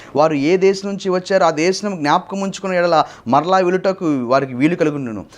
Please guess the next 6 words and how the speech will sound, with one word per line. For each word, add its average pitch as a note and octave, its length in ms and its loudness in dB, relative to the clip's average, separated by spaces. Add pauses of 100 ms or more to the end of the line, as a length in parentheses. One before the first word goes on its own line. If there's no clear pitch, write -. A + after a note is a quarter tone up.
(120)
అయితే G#3 280 4
వారు G3 280 4
మరి E3 260 2
శ్రేష్టమైన G#3 480 2
దేశం F3 340 -2
అనగా C#3 360 2